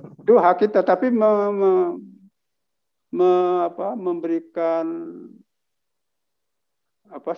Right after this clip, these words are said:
Speaker 2: menyikapi tentang keberadaan mereka, mereka juga berhak untuk hidup dengan caranya.
Speaker 1: Oh, oke.
Speaker 2: Kemampuan mereka kan itu, gitu ya. Kita nggak usah,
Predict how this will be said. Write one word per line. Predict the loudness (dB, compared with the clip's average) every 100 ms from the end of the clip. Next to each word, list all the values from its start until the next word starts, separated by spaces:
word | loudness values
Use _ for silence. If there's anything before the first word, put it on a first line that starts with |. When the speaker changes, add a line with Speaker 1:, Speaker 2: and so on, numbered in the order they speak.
| -12
Speaker 2:
menyikapi | -4 4 4 4 4 4 4 4 4 4
tentang | -2 0 -2 -2
keberadaan | -6 -4 -4 -4 -4
mereka, | -4 -8 -8
mereka | -8 -8 -8
juga | -6 -8 -8 -16 _
berhak | -10 -8 -10
untuk | -8 -8
hidup | -6 -4 -4 -4
dengan | -4 -4
caranya. | -2 -2 -2 -4 -6 -6 -12 _ _ _ _
Speaker 1:
Oh, | -20 -20 -20 -20
oke. | _ _ _ -2
Speaker 2:
Kemampuan | 2 4 4 4
mereka | 2 2 0
kan | 2 0
itu, | -2 2 2 2
gitu | -4 -10 -14
ya. |
Kita | -10 -6 -4
nggak | -4 -6
usah, | -10 -12